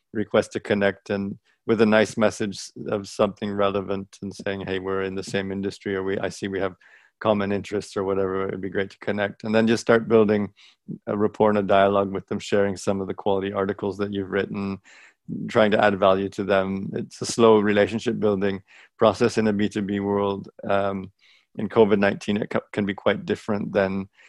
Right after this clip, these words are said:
you know, we used to have trade shows and a lot of in-person big events and so forth that have generally been canceled. Uh, so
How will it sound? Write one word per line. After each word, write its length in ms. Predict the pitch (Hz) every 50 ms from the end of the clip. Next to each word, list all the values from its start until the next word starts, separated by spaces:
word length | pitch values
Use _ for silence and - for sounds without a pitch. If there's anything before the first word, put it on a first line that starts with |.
| _ _ _ _ -
you 160 | - 104 101
know, 60 | 98
we 200 | 95 95 95 98
used 140 | 101 98 -
to 80 | -
have 100 | 101 92
trade 320 | - - - 110 104 101 98
shows 480 | - - 104 101 98 98 98 98 95
and 80 | 98 92
a 40 | 95
lot 160 | 92 95 95
of 60 | 95 101
in-person 800 | 107 98 95 - - 110 104 - - - 101 98 92 90 90 - _ _ _ _ _ _ _ _ _ _ - 95
big 200 | 98 104 98 92
events 420 | 98 90 95 104 107 113 - -
and 100 | - 104
so 200 | - - - 101
forth 300 | 90 - - 104 98 - -
that 180 | - 101 98 98 - _ - - - _ _ _
have 240 | _ - 110 101 95 98 95 95 -
generally 320 | - 95 110 104 101 101
been 160 | 98 95 98 90
canceled. 680 | - 101 107 104 117 - - 120 113 113 113 113 113 - - - - _ _ _
Uh, 180 | - 104 101 101
so 500 | 98 - - - 110 104 101 101 101 101